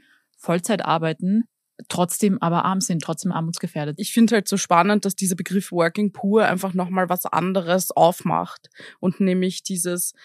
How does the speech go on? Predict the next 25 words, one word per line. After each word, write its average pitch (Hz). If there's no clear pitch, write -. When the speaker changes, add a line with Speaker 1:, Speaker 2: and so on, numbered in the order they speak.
Speaker 2:
Bild 202
eben, 180
was 180
wir -
oft -
von 180
Armut 180
haben, 170
einfach 185
ein 196
viel 214
breiteres 180
Spektrum 165
eigentlich 165
ist. -
Eben, 160
man 196
muss 208
ständig 190
nachrechnen, 175
ob 180
sich's -
irgendwie 185
eh 165
ausgeht. -